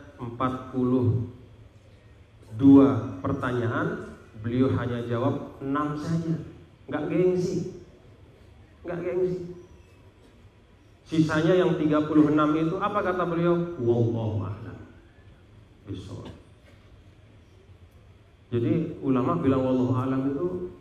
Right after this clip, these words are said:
nggak apa-apa ya. Jangan juga bapak-bapak ibu nih, "Ini apaan nih ustadz, kok wallahu a'lam sih?" Cari deh ustadz lain yang nggak "wallahu a'lam." Ustadz "wallahu a'lam." Ada dulu di Lombok,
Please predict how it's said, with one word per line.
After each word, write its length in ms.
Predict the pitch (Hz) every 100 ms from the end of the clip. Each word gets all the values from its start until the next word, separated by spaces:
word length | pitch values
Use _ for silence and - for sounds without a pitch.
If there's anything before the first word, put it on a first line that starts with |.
| -
nggak 140 | 101
apa-apa 400 | 101 80 76 76
ya. 120 | - - - - - - - -
Jangan 320 | 120 127 135 135
juga 160 | 147
bapak-bapak 640 | - 139 135 131 127 135 139
ibu 320 | 131 151 131
nih, 320 | - - - - - - - - -
"Ini 80 | 117
apaan 480 | 113 117 139 165 156
nih 80 | 135 -
ustadz, 320 | - 139 -
kok 80 | 139
wallahu 400 | 113 113 110 110
a'lam 320 | - 123 110
sih?" 240 | 107 104 - - - - - - -
Cari 240 | - 120 135
deh 160 | 135
ustadz 240 | 131 120 120
lain 320 | 123 135 131
yang 80 | 120
nggak 160 | 120
"wallahu 400 | 120 120 120 117
a'lam." 260 | - 139 - - - - - - - - - - - - - -
Ustadz 160 | - 123
"wallahu 320 | 120 123 -
a'lam." 400 | - - 147 135 123 110 101 95 - - - - - - - - - -
Ada 240 | 123 131
dulu 320 | 127 131 151
di 160 | 135 127
Lombok, 640 | 127 123 139 143 - -